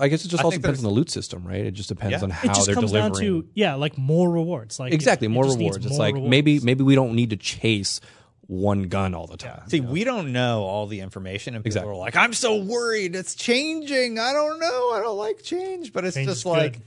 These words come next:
Speaker 2: why don't you just wait and see what happens? Like,
Speaker 1: Yeah.
Speaker 2: why freak out now? We don't even know what the game's gonna be like.
Speaker 1: Mm-hmm.
Speaker 2: Really.
Speaker 1: And if Destiny one is any indication, that game massively changed over its three-year course.
Speaker 2: Definitely.
Speaker 3: Yeah.
Speaker 1: So.
Speaker 2: Anyway,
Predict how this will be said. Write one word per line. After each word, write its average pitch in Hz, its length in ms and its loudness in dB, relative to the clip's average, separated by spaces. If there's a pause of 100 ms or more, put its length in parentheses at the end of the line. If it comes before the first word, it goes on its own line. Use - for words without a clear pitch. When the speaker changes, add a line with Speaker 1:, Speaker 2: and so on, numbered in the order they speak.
(360)
Speaker 2:
why 123 240 -6
don't 311 100 -10
you - 40 -10
just 185 200 -6
wait 127 280 -6
and 113 120 -10
see 143 180 -8
what 113 160 -4
happens? 104 500 -4
Like, 101 220 -10 (720)
Speaker 1:
Yeah. 95 220 -4
Speaker 2:
why 175 200 2
freak 175 260 -4
out 156 200 0
now? 107 420 -6
We 110 120 -4
don't 139 160 -4
even 131 160 -6
know 135 120 -4
what 131 100 -6
the 127 80 -10
game's 120 400 -10
gonna 90 180 -16
be 101 160 -20
like. - 240 -20
Speaker 1:
Mm-hmm. 101 220 -4 (320)
Speaker 2:
Really. 135 120 2
Speaker 1:
And 160 200 6
if 139 240 2
Destiny 120 360 2
one 120 240 6
is 104 180 2
any 107 200 -2
indication, 101 640 -4 (460)
that 104 180 0
game 104 240 2
massively 95 420 0
changed 95 400 -2
over 87 220 -6
its - 100 -6
three-year 92 380 -6
course. 101 300 -4
Speaker 2:
Definitely. - 260 -10 (200)
Speaker 3:
Yeah. 123 100 -10
Speaker 1:
So. 95 320 -6 (1080)
Speaker 2:
Anyway, 156 400 2